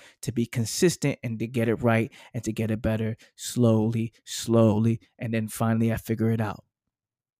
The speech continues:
And then that, that, and then after a few years, then comes mastery. So if I lose, it doesn't inter-, it doesn't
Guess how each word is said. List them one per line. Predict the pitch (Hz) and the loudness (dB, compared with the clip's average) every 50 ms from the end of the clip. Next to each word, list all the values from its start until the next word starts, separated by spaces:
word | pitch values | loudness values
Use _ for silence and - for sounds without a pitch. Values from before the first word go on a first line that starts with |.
| _ _ _ _ _ _ _ _ _ _ _ _ _ _ _ _ _ _ _ _ _ _ _ _ _ _ _ _ _ _ _ | _ _ _ _ _ _ _ _ _ _ _ _ _ _ _ _ _ _ _ _ _ _ _ _ _ _ _ _ _ _ _
And | 127 120 117 | -4 -2 0
then | 113 110 107 - _ _ _ _ - - - | 0 -2 -2 -6 _ _ _ _ -20 -4 0
that, | 127 120 113 104 - | 0 0 0 0 0
that, | 143 127 117 - | 0 0 0 0
and | - 123 113 | 0 0 0
then | 110 113 113 110 107 _ | 0 0 0 -2 -4 _
after | - 117 117 110 - - 117 117 | -6 -6 -6 -6 -2 0 0 0
a | |
few | 110 - - - 127 123 | 0 -4 0 2 4 4
years, | 123 127 135 135 135 127 123 120 - _ _ _ _ _ _ | 4 6 6 6 8 6 6 4 0 _ _ _ _ _ _
then | - 123 120 120 | -6 -4 -4 -4
comes | - - 123 117 110 - | -4 -4 -4 -4 -4 -4
mastery. | 120 120 117 113 107 - - - 90 107 - 107 113 _ _ _ _ _ _ _ _ _ _ _ _ _ _ _ _ _ _ _ _ _ _ _ _ _ _ _ _ _ _ _ _ _ _ _ _ _ _ - _ _ _ _ _ _ _ | -4 -4 -2 -2 -4 -6 -6 -6 -6 -6 -6 -8 -12 _ _ _ _ _ _ _ _ _ _ _ _ _ _ _ _ _ _ _ _ _ _ _ _ _ _ _ _ _ _ _ _ _ _ _ _ _ _ -20 _ _ _ _ _ _ _
So | _ - - 143 127 127 - | _ 0 2 2 2 4 2
if | 135 139 127 - | 0 0 0 0
I | 123 117 120 | -2 -2 -2
lose, | 117 113 123 147 160 165 156 147 139 131 127 123 - _ | -2 -2 2 4 6 6 6 6 6 4 0 -2 -6 _
it | - 123 - | -12 -10 -6
doesn't | - 123 123 120 123 120 120 _ | -4 -4 -4 -4 -6 -8 -10 _
inter-, | - 131 120 - - 113 - _ | -12 -12 -12 -10 -14 -14 -12 _
it | 127 123 113 | -8 -8 -6
doesn't | - 120 123 123 - 123 117 - | -4 -4 -4 -4 -4 -8 -8 -10